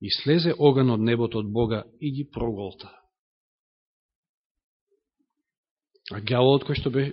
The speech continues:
кој ги заблудуваше беше фрлен во огнено езеро и суф-, а, во огненото и суфурно езеро, каде што се и зверот, и лажниот пророк.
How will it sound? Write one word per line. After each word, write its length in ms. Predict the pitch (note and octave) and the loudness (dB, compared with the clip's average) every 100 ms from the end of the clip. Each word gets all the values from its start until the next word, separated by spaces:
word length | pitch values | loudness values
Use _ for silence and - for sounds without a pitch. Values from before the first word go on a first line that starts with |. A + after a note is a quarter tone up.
| - | -4
кој 100 | C3+ A#2+ | -2 0
ги 80 | A#2+ | 0
заблудуваше 600 | A#2 A#2 A#2 B2 A#2+ G#2 | 0 0 2 0 0 -4
беше 280 | A#2 - - | -6 -8 -10
фрлен 240 | C3 C#3 C3+ | -6 -4 -4
во 120 | A#2+ | -6
огнено 320 | B2+ C3 B2+ | -6 -6 -4
езеро 320 | A#2+ A#2+ A#2 G#2+ | -6 -6 -8 -8
и 40 | |
суф-, 280 | - D3 D3 C#3 | -6 -6 -6 -6
а, 300 | A#2 A2+ A2 - - - _ - | -4 -4 -8 -16 -20 -20 _ -16
во 220 | A2 A2+ | -4 -2
огненото 580 | A#2 A#2+ D3 D#3 D#3 D3+ D#3+ | 0 2 4 2 -2 -4 -4
и 120 | D#3+ | -6
суфурно 520 | C3 - C#3+ C3+ B2+ A#2+ | -2 -2 -2 0 2 4
езеро, 340 | C3 C3+ C3 | 2 0 -4
каде 260 | B2+ G#2+ A2 | -4 -6 -6
што 240 | - G#2+ | -8 -8
се 160 | - G2 | -8 -10
и 140 | A2+ | -8
зверот, 440 | G#2 C3 D#3+ F3+ F3 - - - - - | 0 6 8 6 2 -10 -20 -20 -18 -12
и 120 | G#2 | -6
лажниот 540 | G#2+ D3+ E3+ E3+ D#3 | 0 4 6 6 6
пророк. 340 | D3 D3 C#3 | 2 4 2